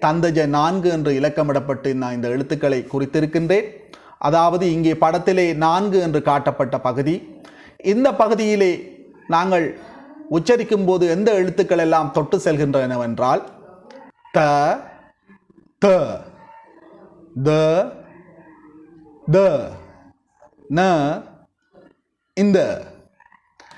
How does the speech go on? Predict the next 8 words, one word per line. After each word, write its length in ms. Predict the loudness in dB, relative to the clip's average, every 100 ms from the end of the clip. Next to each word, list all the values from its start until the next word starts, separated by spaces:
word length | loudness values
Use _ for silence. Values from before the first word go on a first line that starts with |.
| -6
இதற்கு 420 | 0 2 2 0 0 -2 -10 -4
முன்னே 300 | 0 2 2
நான் 220 | 2 0 2
போட்டிருந்த 480 | 2 2 2 0 2
காணொளியை 640 | 2 2 2 0 2 0 -2 -2
பார்க்காதவர்கள் 840 | 2 2 2 2 2 2 0 2 2
பார்த்துவிட்டு 500 | 0 0 0 0 2
வரவும். 380 | 2 2 0